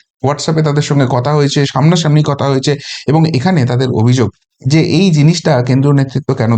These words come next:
দেখছে না। এই জিনিসটার পরিবর্তন ঘটাবার জন্যই কিন্তু এবার আপ্রাণ চেষ্টা করছে। আহ, সুনীল বনসেলজিকে পুরোপুরি দায়িত্ব দেওয়া হয়েছে, কিন্তু সেই রোগটা যে সারেনি, সেটা স্পষ্ট হয়ে যাচ্ছে। অর্থাৎ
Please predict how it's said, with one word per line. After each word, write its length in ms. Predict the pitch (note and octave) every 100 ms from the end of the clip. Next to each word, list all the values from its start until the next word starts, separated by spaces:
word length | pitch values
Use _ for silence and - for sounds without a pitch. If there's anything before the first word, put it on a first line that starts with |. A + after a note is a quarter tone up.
| A2
দেখছে 220 | G#2 A2 F2+
না। 60 | - _ _ _ _ _ _ E3
এই 60 | G3+
জিনিসটার 320 | G3+ G#3 A#3 F#3+
পরিবর্তন 360 | F3+ F3+ F#3 G3+ D3+
ঘটাবার 300 | D3 D#3+ E3+
জন্যই 220 | E3+ F#3 F3+
কিন্তু 120 | E3 E3
এবার 120 | F3+ F3+ - - - C#3
আপ্রাণ 260 | - F#3 F3+
চেষ্টা 220 | D#3 D#3+ E3 D#3+
করছে। 340 | C3+ B2+ - E3+ B2
আহ, 720 | - - - - A#2 A2 G#2+ -
সুনীল 220 | E3+ G3
বনসেলজিকে 560 | F#3+ F3+ F#3 F3+ F3 F#3 F3+
পুরোপুরি 320 | D3 D3+ F3 D#3+
দায়িত্ব 220 | C#3 C3+ C3
দেওয়া 160 | B2+ A#2+
হয়েছে, 240 | B2 B2 A2+ - _ _ E3+
কিন্তু 220 | F3 C#3 B2 - - -
সেই 180 | D#3+ D#3+ A#2
রোগটা 320 | C#3+ D#3+ - F3+
যে 60 | E3+ D#3+
সারেনি, 480 | A2+ B2+ A#2 E3 F#3 A#2 _ _
সেটা 180 | B2+ D3+
স্পষ্ট 360 | - - G#2 - G#2
হয়ে 160 | G#2+ G2+
যাচ্ছে। 260 | G2 - F#2+ - - - -
অর্থাৎ 280 | F3 C4